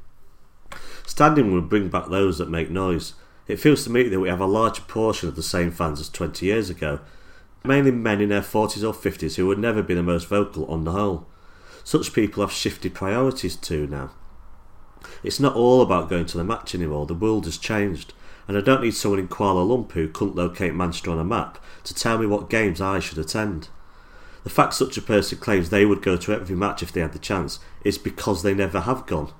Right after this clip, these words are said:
and it seems like a special bucket list opportunity. I've been going since nineteen eighty-two, so when you've been to over a thousand matches, it's hardly going to feel special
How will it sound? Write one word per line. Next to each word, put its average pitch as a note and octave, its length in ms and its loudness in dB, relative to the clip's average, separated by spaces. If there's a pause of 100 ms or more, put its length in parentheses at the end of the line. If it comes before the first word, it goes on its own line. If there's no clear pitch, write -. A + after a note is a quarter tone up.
(340)
and G2+ 100 2
it F#2+ 120 2
seems B2 260 6
like G#2+ 160 2
a F#2+ 60 -4
special - 400 -4
bucket - 400 0
list F#2+ 200 0
opportunity. A2+ 720 -2 (1300)
I've C#3 200 6
been C#3 100 6
going F#2 160 4
since F2 240 -2
nineteen G2 360 2
eighty-two, A2 600 0 (300)
so - 160 -4
when B2 120 4
you've B2 120 0
been B2+ 140 4
to B2 140 4
over A2+ 180 6
a G#2 40 4
thousand G2+ 460 2
matches, G2 480 -4
it's - 120 -8
hardly A#2+ 280 4
going G2 160 2
to - 80 -10
feel G2 180 -4
special - 560 -2